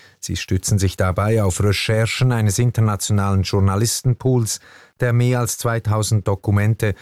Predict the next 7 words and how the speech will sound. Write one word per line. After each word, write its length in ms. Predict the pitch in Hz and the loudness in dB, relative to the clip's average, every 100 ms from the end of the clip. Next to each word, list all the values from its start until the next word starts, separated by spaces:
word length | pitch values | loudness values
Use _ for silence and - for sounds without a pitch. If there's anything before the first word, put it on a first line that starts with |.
| - _ | -12 _
der 240 | 107 104 - | -2 -2 0
U-S-amerikanischen 1120 | 107 98 - 87 87 82 85 82 82 - 85 | 0 0 0 0 0 -2 0 0 0 -2 -4
Anti-Geldwäschereibehörde 1700 | 92 90 - 92 92 85 85 85 - 90 98 104 92 82 78 - 76 85 | 0 0 0 -2 0 0 0 -2 -2 0 0 0 0 0 -2 -4 -6 -2
analysiert 760 | 87 85 87 82 104 90 - | 0 2 0 2 2 0 0
hat. 160 | 90 - - - - - _ | -4 -6 -16 -20 -20 -20 _
Die 80 | 80 | -6
Dokumente 680 | 76 - 87 95 104 117 | -6 -2 2 2 2 0